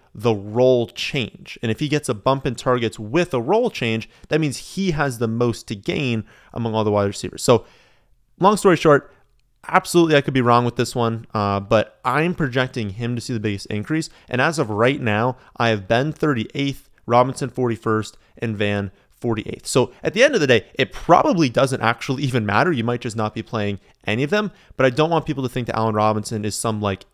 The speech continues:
incredible play now, gonna be seeing Cooper Kupp-like targets. I just don't think he's capable. I think targets are earned. I don't think he's capable of earning that many. And so not gonna rank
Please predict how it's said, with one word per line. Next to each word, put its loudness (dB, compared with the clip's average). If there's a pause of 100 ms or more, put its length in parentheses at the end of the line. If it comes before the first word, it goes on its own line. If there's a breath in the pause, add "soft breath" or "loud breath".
incredible 2
play -2
now, 0 (240 soft breath)
gonna -2 (220)
be -6
seeing -4
Cooper -4
Kupp-like 0
targets. 2 (240 soft breath)
I 4
just -2
don't 0
think -8
he's -10
capable. -4
I -6
think -6
targets 0
are 0
earned. 0
I -4
don't -2
think -8
he's -10
capable 0 (220 soft breath)
of -4
earning 0 (220 soft breath)
that 0
many. 0 (220 soft breath)
And -2
so 2 (840 soft breath)
not 0
gonna 0
rank 0